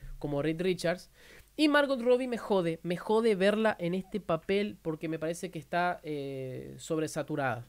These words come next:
Mago-, Margot Robbie ya, eh, por lo menos en el cine de superhéroes o en el cine de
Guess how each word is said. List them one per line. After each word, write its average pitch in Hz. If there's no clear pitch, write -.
Mago-, 135
Margot 143
Robbie 147
ya, 147
eh, 131
por 147
lo 147
menos 175
en 165
el 139
cine 175
de 156
superhéroes 151
o 135
en 139
el 135
cine 165
de 156